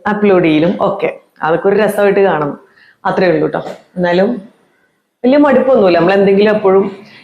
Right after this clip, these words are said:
ഇങ്ങനെ ചെയ്തുകൊണ്ടൊക്കെ ഇരിക്കുകയല്ലേ, അതുകൊണ്ട് അത്ര വലിയ മടുപ്പൊന്നും തോന്നില്ല.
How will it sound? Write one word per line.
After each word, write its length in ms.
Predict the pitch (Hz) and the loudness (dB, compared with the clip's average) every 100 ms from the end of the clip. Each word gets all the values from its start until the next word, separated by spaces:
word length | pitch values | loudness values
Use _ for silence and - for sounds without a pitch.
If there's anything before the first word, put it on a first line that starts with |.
| _ | _
ഇങ്ങനെ 400 | 202 196 185 180 - - _ | -2 0 2 0 -2 -14 _
ചെയ്തുകൊണ്ടൊക്കെ 540 | - 226 196 196 185 190 | -2 2 4 2 0 0
ഇരിക്കുകയല്ലേ, 500 | 165 - 156 143 139 _ _ _ | -2 -2 -2 -2 -6 _ _ _
അതുകൊണ്ട് 280 | 156 160 165 | -4 -2 0
അത്ര 200 | 190 190 | -2 0
വലിയ 220 | 196 196 | 2 2
മടുപ്പൊന്നും 480 | 196 190 165 180 185 | 2 2 0 0 0
തോന്നില്ല. 500 | 180 160 156 147 - | 0 0 0 -2 -6